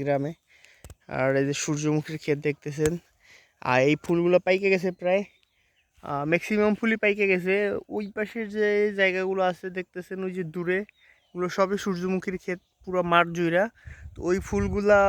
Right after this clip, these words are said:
ওই লগিয়া এখনো পাকে নাই, ছোট ছোট আছে। আর আমাদের ক্ষেত হইছে যে ওই পাশে, তো ওই ফুলগুলো আপনাদের দেখাবো,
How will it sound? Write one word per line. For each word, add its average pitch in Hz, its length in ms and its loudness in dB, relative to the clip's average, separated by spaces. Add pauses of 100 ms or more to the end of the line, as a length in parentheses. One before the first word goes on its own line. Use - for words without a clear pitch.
(100)
ওই 196 160 0
লগিয়া 196 300 0 (140)
এখনো 190 220 -6 (140)
পাকে 190 260 -6
নাই, 165 120 0
ছোট 180 180 -12 (120)
ছোট 196 120 -10 (140)
আছে। 165 160 -6 (180)
আর 160 80 4 (140)
আমাদের 180 280 -4 (120)
ক্ষেত 180 240 -6
হইছে 185 220 -6
যে 180 120 -4
ওই 175 140 -4
পাশে, 170 240 -4 (680)
তো - 120 -12
ওই 170 120 -8
ফুলগুলো 185 420 -4
আপনাদের 190 400 -4
দেখাবো, 185 320 -2